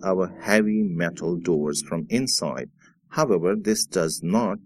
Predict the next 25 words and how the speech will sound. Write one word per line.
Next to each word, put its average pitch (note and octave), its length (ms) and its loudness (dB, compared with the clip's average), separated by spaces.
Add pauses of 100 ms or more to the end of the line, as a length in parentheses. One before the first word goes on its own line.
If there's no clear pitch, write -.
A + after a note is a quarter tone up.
(180)
stop - 420 -2
them E2 240 0
from E2 300 -4
issuing E2+ 480 -2
threats - 580 0 (300)
while F2+ 360 2
we E2+ 240 -2
remained D2+ 640 -4 (200)
locked D2+ 560 -4
inside. F#2 640 0 (960)
This G#3+ 400 4
terror C3+ 400 2
operation F#2+ 840 0
scared - 440 4
the F#2 60 -6
hell A#2 320 0
out B2+ 180 -4
of A#2+ 100 -8 (100)
almost G#2+ 760 0
three G#2 200 0
hundred E2 480 -2
residents D#2 760 -6
of E2 240 -6
our D2+ 140 -2
locality B2 720 -4